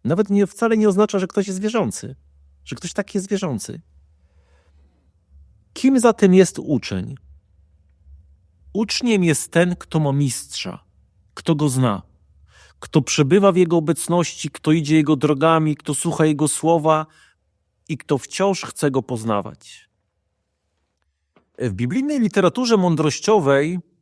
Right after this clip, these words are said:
używane jest słowo neaniskos, które oznacza kogoś młodego. I neaniskos nie dlatego jest młody, ponieważ ma niewiele lat,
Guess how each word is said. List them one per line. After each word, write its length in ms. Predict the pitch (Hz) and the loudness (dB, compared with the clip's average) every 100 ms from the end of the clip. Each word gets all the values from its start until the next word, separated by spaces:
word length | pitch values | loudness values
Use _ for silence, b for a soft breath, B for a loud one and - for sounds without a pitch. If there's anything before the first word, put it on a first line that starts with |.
| _ _ | _ _
używane 520 | 170 135 143 190 190 175 | -4 -2 2 2 2 0
jest 360 | 151 - - | -2 -6 -14
słowo 760 | - 165 185 160 165 160 - _ | -4 0 2 4 2 2 -2 _
neaniskos, 1200 | 123 139 165 156 156 165 - - 95 - - - _ _ _ _ _ _ | -2 2 4 2 2 -2 -4 -10 -12 -12 -20 -20 _ _ _ _ _ _
które 380 | - - 151 151 | -20 -4 0 0
oznacza 460 | - 123 180 202 190 | 0 -2 0 -2 -4
kogoś 340 | 175 160 139 | -2 -2 -2
młodego. 680 | 151 147 143 123 98 87 - _ _ _ _ _ _ _ _ _ _ _ _ _ _ - | 0 0 0 0 -2 -8 -16 _ _ _ _ _ _ _ _ _ _ _ _ _ _ -4
I 140 | 143 | 0
neaniskos 960 | 147 165 156 233 269 - 202 180 - - - | 0 2 2 2 0 0 0 0 -4 -12 -4
nie 180 | 127 240 | 0 2
dlatego 460 | 247 226 208 175 | 2 2 0 2
jest 280 | 170 156 - | 4 2 0
młody, 400 | 143 165 208 175 | 2 4 4 2
ponieważ 500 | - 147 165 151 127 | 0 0 2 0 0
ma 140 | 147 160 | 0 2
niewiele 360 | 147 147 135 | 2 4 4
lat, 540 | 110 113 180 - - | 4 2 -2 -10 -20